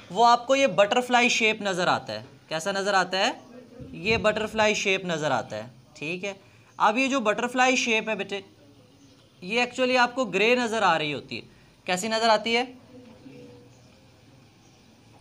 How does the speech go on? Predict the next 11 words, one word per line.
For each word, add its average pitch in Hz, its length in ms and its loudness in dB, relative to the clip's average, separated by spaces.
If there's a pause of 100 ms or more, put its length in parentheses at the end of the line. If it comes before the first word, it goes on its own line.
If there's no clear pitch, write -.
(100)
इसी 214 240 -2
वजह 247 260 0
से 240 100 -6
हम 240 100 -6
इसको 233 220 -8
कहते 214 280 -4
हैं 220 120 -6
this 190 220 -6
is 202 220 -8
grey 165 280 -2
matter, 180 300 -4